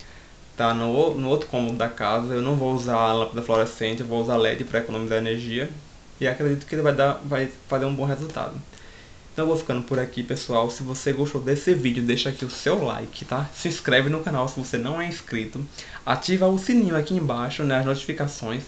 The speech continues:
pra você ficar por dentro de tudo que acontece aqui no meu canal. E aproveita, pessoal, compartilha esse vídeo pra mais pessoas que gostam de orquídea, que querem tentar germinar alguma semente de orquídea em casa.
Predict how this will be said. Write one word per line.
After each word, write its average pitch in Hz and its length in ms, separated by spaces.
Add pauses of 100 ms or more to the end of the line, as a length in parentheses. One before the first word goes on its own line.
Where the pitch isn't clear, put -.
pra 143 100
você - 180
ficar 135 200
por 135 180
dentro 123 140
de 120 80
tudo 143 160
que 147 80
acontece 147 380
aqui 135 120
no 131 80
meu 120 160
canal. 135 400 (480)
E 180 60
aproveita, 156 420
pessoal, 131 320
compartilha 151 520
esse 151 140
vídeo 120 480 (300)
pra 143 100
mais 160 240
pessoas 147 460
que 143 80
gostam 143 400
de 143 80
orquídea, 131 440
que 135 120
querem 160 300
tentar 135 480 (100)
germinar 131 520
alguma 156 180
semente 139 260
de 135 80
orquídea 131 300
em 123 40
casa. 120 440